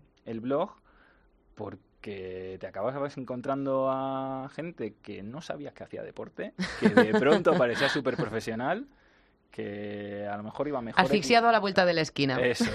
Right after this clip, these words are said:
Speaker 1: es.
Speaker 2: <laughs>
Speaker 1: Y que a lo mejor corría dos veces a la semana e iba mejor equipado que un profesional. Entonces, bueno, todo es una mezcla y, bueno, es, es un tema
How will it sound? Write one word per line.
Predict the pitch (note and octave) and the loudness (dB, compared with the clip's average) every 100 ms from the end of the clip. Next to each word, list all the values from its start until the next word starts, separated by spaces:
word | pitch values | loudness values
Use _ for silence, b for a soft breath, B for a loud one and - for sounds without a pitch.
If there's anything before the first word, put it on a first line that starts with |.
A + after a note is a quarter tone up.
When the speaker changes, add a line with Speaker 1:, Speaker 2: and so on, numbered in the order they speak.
| A#3 G#3+ | 6 6
Speaker 1:
es. | B3 | 6
Speaker 2:
<laughs> | A#3 - G3+ | 4 2 0
Speaker 1:
Y | |
que | A#2+ | 2
a | A#2+ | 2
lo | B2 | 2
mejor | A#2+ D3 | 2 2
corría | D3+ C#3+ C3 B2 B2+ | 4 2 2 0 0
dos | C#3 C3+ | 0 0
veces | C3+ C3+ | 2 2
a | C3 | 0
la | |
semana | B2+ C3 D#3 C3+ | -2 -4 -2 -2
e | |
iba | A#2+ A#2 | -2 -2
mejor | A2 A#2+ A#2+ | -4 -4 -4
equipado | A#2 A2 B2+ | -2 0 0
que | A2+ | 0
un | G2 | -8
profesional. | - G2 F2+ F2 F2 - b b | -10 -12 -12 -14 -18 -20 b b
Entonces, | G#2+ A#2 B2 | -4 0 0
bueno, | G#2 F#2+ - _ | 0 -4 -12 _
todo | C3 C3+ | 2 2
es | C#3+ | 2
una | C#3 C3 C3 C3 C3 C3+ C3 C3 C3+ C3+ | 0 0 0 0 2 2 2 2 2 0
mezcla | C3+ D3+ D#3+ E3+ G3 - | 0 -4 -4 0 0 0
y, | G#2+ F#2+ F2 E2 | -6 -6 -6 -6
bueno, | F#2+ E2+ | -6 -6
es, | A2 - - | -6 -6 -8
es | - | -4
un | C3+ | 2
tema | C#3 C#3 | 2 4